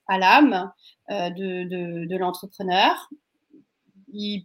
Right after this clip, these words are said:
peut arriver soit, euh, enfin, voilà, s'il en ressent l'appel, c'est que c'est pour lui, il vient et puis on en discute.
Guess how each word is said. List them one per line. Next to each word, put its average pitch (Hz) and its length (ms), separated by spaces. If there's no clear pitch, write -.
peut 262 100
arriver 254 400
soit, 247 540
euh, 190 400
enfin, 185 200
voilà, 185 280
s'il 302 340
en 269 120
ressent 269 220
l'appel, 262 500
c'est - 320
que 294 60
c'est 302 160
pour 254 220
lui, 294 260
il 233 60
vient 226 300
et 202 100
puis - 140
on 196 120
en 185 80
discute. 403 360